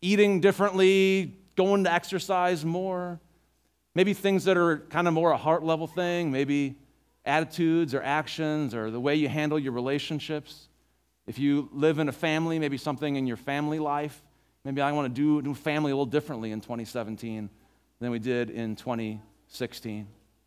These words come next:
And maybe it's not just you who's thinking that, but what if at Christmas God is doing that? What if God is thinking about a new opportunity, a new hope, a new direction, a new growth in your life, and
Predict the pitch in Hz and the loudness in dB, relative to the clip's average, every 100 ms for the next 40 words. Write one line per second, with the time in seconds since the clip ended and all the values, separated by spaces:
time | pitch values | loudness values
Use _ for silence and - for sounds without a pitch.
0 | _ _ _ _ _ _ _ 139 156 202 | _ _ _ _ _ _ _ 0 4 4
1 | 269 226 170 202 202 196 135 185 220 175 | 4 2 2 2 2 0 0 2 2 2
2 | - 214 113 104 95 98 _ _ _ _ | 0 -2 -2 -4 -6 -10 _ _ _ _
3 | _ _ 151 165 170 233 220 208 170 - | _ _ 0 2 4 6 6 4 0 0
4 | 175 185 143 107 - - 165 196 107 101 | 0 0 -2 -6 -8 -2 0 0 -2 -8
5 | 92 - - - _ _ _ _ _ - | -10 -10 -12 -16 _ _ _ _ _ 4
6 | 185 247 143 190 226 185 151 175 156 156 | 6 6 6 6 6 6 4 0 0 2
7 | 160 143 151 147 139 143 165 185 175 151 | 2 4 6 4 4 4 6 8 8 6
8 | 151 - 165 147 120 110 117 147 190 202 | 4 0 0 0 0 0 0 2 4 2
9 | - 175 156 135 - - _ - 156 180 | 2 4 4 2 -8 -20 _ -2 4 6
10 | 196 170 160 160 - 139 139 175 135 160 | 6 4 4 2 -2 -2 2 2 4 4
11 | 170 160 139 139 175 185 160 170 180 131 | 4 4 0 2 4 6 6 6 2 -4
12 | 113 | -8